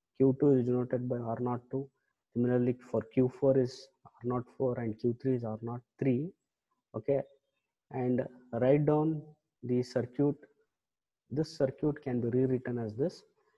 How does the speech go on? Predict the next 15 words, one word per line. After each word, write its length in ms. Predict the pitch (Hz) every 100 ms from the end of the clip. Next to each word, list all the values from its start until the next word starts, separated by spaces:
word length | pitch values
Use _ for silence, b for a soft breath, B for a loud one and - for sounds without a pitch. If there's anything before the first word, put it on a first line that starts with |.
| _ -
because 580 | - - 120 160 - - _ _ _ _ _ _ -
you 100 | 131
have 200 | 135 131
one 240 | 123 139
by 160 | 156 160
G 260 | 123 127
M 160 | 139 175 -
and 180 | 123 120
R 140 | 113 120
naught 220 | 127 127 -
three 200 | 139 160 180 _ _ _ _ _ _ -
will 80 | -
come 240 | - 127
into 340 | 123 123 139 143 - _ _
parallel 400 | 117 113 117 165